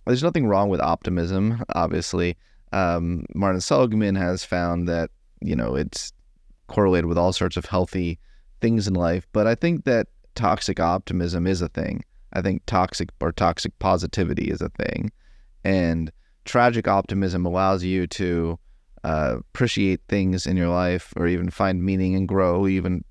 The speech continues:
in the bad without denying the reality of the bad. To me, toxic positivity is just denying the reality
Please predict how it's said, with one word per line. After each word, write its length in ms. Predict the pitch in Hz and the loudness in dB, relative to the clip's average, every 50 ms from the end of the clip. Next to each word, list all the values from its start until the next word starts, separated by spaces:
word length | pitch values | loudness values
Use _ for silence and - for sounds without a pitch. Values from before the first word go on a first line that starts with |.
| - | -8
in 440 | - - 98 92 90 76 73 82 85 | -6 -4 -2 0 0 -2 -2 -2 -4
the 80 | 87 87 | -4 -2
bad 320 | 85 98 98 95 95 92 | 0 0 0 2 0 0
without 260 | 95 98 104 101 98 | 0 0 0 0 0
denying 320 | 95 101 101 98 98 95 92 | 0 0 0 0 2 0 0
the 80 | 87 | 0
reality 500 | 82 82 82 82 82 85 85 82 78 78 | 0 0 0 0 0 0 0 0 0 -2
of 80 | 78 69 | -2 -4
the 80 | - 73 | -4 -4
bad. 380 | 71 80 76 69 71 78 - | -4 -4 -2 -4 -4 -6 -4
To 80 | - 117 | -2 0
me, 160 | 127 123 117 | 2 2 2
toxic 480 | - 113 104 98 - - - 95 - - | 2 2 0 0 0 -4 -6 -8 -6 -2
positivity 600 | - 98 90 82 85 - - 90 82 82 80 82 | 0 0 0 0 -2 -2 -2 -2 -2 -2 -2 -4
is 120 | 82 76 | -4 -4
just 240 | - 87 80 - - - - | -4 -4 -4 -4 -8 -8 -6
denying 680 | - 95 87 82 85 87 90 85 80 80 87 87 - - | -2 -2 0 0 0 0 0 0 0 -2 -2 -4 -4 -4
the 80 | 98 | -2
reality 640 | 87 90 90 85 80 73 82 92 87 78 78 78 80 | -2 0 0 0 2 0 0 0 0 0 -2 -4 -6